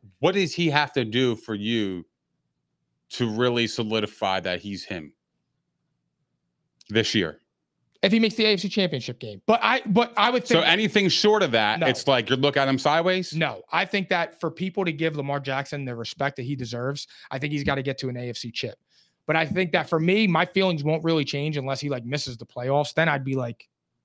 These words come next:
Speaker 2: "You missed the playoffs. You just got paid. You were crying for your money."
Speaker 1: What if he gets bounced out of the wild card?
Speaker 2: It happens. He still got there.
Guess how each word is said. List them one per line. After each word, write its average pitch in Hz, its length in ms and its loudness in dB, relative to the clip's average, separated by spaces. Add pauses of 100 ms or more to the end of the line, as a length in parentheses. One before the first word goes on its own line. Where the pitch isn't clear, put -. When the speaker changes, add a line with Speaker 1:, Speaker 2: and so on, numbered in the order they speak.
Speaker 2:
"You 123 120 -8
missed 147 200 -4
the - 60 -14
playoffs. 143 360 -2
You 143 60 -6
just 135 160 -2
got 120 180 0
paid. 147 380 4
You 127 100 0
were 123 120 -2
crying 143 340 2
for 139 100 -4
your 120 120 0
money." 147 420 2
Speaker 1:
What 127 120 2
if - 40 -6
he 139 60 4
gets 131 160 2
bounced 131 240 4
out 123 80 6
of 123 60 2
the 120 60 4
wild 123 240 4
card? 80 240 0 (520)
Speaker 2:
It 180 100 2
happens. 240 300 0
He 151 80 0
still 180 180 2
got 151 180 2
there. 127 220 0